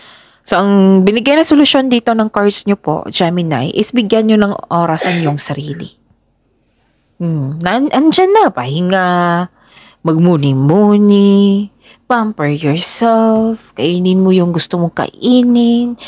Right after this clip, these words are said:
Kasi you deserve it eh. Maraming success na dumaan sa iyo. And I know you want more success. Pero kailangan ng pahinga. Yun. Yun yung solusyon na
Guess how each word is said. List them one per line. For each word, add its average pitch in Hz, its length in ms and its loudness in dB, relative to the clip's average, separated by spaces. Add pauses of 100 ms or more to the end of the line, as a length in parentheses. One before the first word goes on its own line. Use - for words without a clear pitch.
(120)
Kasi 381 240 4
you 311 80 2
deserve 320 480 2
it 392 240 -2
eh. 151 240 -2 (240)
Maraming 202 400 0
success 208 480 -2
na - 80 -2
dumaan 190 400 -2
sa - 160 -2
iyo. 180 320 -2 (2000)
And 254 320 -2
I 311 160 2
know 226 240 4
you 226 240 2
want 147 320 -2
more 147 560 -2
success. - 800 -4 (560)
Pero 339 400 2
kailangan 339 720 2
ng 214 160 2 (160)
pahinga. 143 640 -6 (1600)
Yun. 123 240 -4 (420)
Yun 214 260 0
yung 262 60 0
solusyon 208 720 0
na 165 460 0